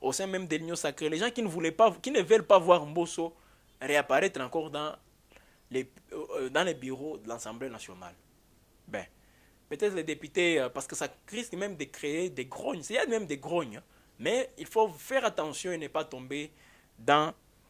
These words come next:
la dislocation de cette union sacrée. Peut-être nous tendons vers la fin de cette union sacrée, je ne sais pas. Et bon, on a, on est en train d'observer tout ce qui se passe parce que Mbosso, il est toujours maintenu comme candidat,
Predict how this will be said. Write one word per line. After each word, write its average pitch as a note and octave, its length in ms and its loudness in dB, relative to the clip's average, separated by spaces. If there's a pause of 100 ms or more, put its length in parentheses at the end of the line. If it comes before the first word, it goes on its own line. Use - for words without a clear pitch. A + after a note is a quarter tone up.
(720)
la C3 160 6
dislocation D#3 800 -2
de C#3 140 -10
cette D#3+ 440 -8
union C3 360 -8
sacrée. - 480 -10
Peut-être G3 400 -4
nous C#3+ 100 -16
tendons D3+ 340 -4
vers D3+ 200 -6
la A#2 100 -6
fin - 160 -16
de C3 80 -16
cette - 260 -12
union A#2+ 160 -14
sacrée, A#2+ 480 -12
je B2+ 100 -16
ne F2+ 60 -14
sais - 140 -12
pas. - 260 -2 (800)
Et D3 320 6 (200)
bon, C3 240 4 (560)
on C#3 160 4
a, F3 500 8
on D3+ 80 0
est F#3 100 8
en F3 60 6
train E3+ 160 4
d'observer C#3 500 -4
tout - 120 -16
ce - 80 -14
qui C3+ 100 -14
se A#2+ 120 -12
passe E3+ 340 -4
parce - 160 -10
que - 100 -14
Mbosso, D#3+ 540 -6 (240)
il D3+ 80 -8
est F#3 60 -6
toujours F#3 340 -8
maintenu D3+ 420 -4
comme C#3+ 260 -12 (640)
candidat, C3+ 560 -4